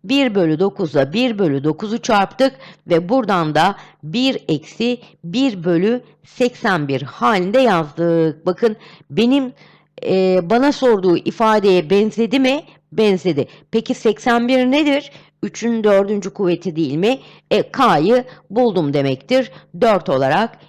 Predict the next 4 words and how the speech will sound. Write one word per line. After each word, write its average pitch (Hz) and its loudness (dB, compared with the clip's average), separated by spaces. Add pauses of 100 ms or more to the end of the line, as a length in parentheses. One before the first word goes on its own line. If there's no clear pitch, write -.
(160)
işaretliyorum. 143 0 (280)
Geçtim 269 0 (200)
sekizinci 220 -2
soruya. 196 2